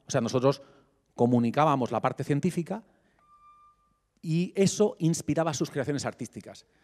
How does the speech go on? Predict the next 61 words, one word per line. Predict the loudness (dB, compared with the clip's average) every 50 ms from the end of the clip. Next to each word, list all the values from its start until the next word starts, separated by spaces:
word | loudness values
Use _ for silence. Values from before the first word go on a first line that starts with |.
| _ _ _ _
No | 0 2 4
era | 4 4
que | 4 6
después, | 4 4 6 6 6 6 6 4
a | 2
ver | 0 2 2
qué | 0
hago | 2 2 2
yo | 2 4
cuando | 2 2 2 2
llegue | 2 2 0
a | -2
mi | -2
casa, | -2 -4 -4 -6 -10 -14 -16 _ _ _ _ _ _
era | 2 2 2
que | 4
había | 4 2 2
que | 2
hacerlo | 0 0 2 2
allí, | 2 2 0 -2 -6 -4
in | -4 -2 -2
situ. | 0 0 -2 -2 -2 -4 -6 -6 -10 _ _ _ _
Por | -2 -2
las | -2 -2 0
tardes | 0 0 0 0 -2
iban | 0 2 2 2 2
al | 2
taller, | 2 2 2 2 2 0
tenían | -2 -4 -2 -2 0 0 2
todos | 4 4 4 4
los | 4
materiales | 2 0 0 0 -2 -2 0
que | -2
necesitaran | -2 -2 -2 2 4 4 4 4 2 0 -2 -4 -8 -16 -20 -12 -8
y | 0
tenían | 2 4 6 6 4 4
que | 2 2
irse | 2 2 4
de | 4 4
ahí | 4
con | 4 4 2 2
una | 2 0
creación | 0 0 -2 0 0 0 0 -2
hecha. | -2 -6 -10 -16 -18 -20 _ _ _ _ _ _ _ _ _ _ _ _ _ _
¿Vale? | 2 2 2 2 -2 -6 -12 -20 -18
Entonces, | 4 6 6 6 6 2 2
a | 6 6
mí | 8 8
no | 6 4
me | 2
interesa | 2 2 2 2 2 0 -2
esto, | -4 -6 -10 -14 -16 -18 _ _
me | 2 4
interesa | 6 6 6 6 6 4 0 2
lo | 6 6 8 8
opuesto. | 6 2 0 -2 -2 -4 -8 -14 -16 -16 _ _ -20 -20 -20 -2 _
Porque | 0 2 2 2 2
siempre | 4 4 4 6 4 4
tenemos | 4 4 4 4 4 4 4
la | 4 4
idea | 6 6 6 6 6 2 -2